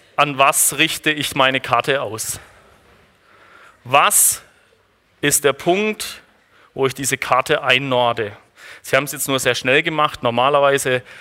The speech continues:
setzt man sich auf den Boden, nimmt diese Karte, hat einen Kompass und dreht dies-, und, und, äh, nimmt den Kompass parallel zum Rand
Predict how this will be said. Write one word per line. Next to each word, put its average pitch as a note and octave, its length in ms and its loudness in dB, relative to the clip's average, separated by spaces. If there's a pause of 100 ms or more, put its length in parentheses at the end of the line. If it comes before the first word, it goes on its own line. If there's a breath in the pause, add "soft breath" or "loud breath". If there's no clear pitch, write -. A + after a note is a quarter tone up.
(240 loud breath)
setzt - 300 -2
man C#3 120 -2
sich C3 140 -4
auf B2 120 0
den B2+ 100 -8
Boden, D#3 380 -2
nimmt C#3 180 -2
diese C3 200 -6
Karte, D#3+ 440 -4 (880 loud breath)
hat - 160 -4
einen C3+ 80 -6
Kompass E3 720 0 (220 soft breath)
und B2+ 180 -6
dreht C#3 220 2
dies-, E3 160 -6
und, B2+ 320 -8
und, C3 300 -8
äh, A#2+ 440 -4 (460)
nimmt C3+ 260 -8
den B2+ 300 -8
Kompass E3 400 -2
parallel C3 440 0
zum - 160 -8
Rand F3 440 -2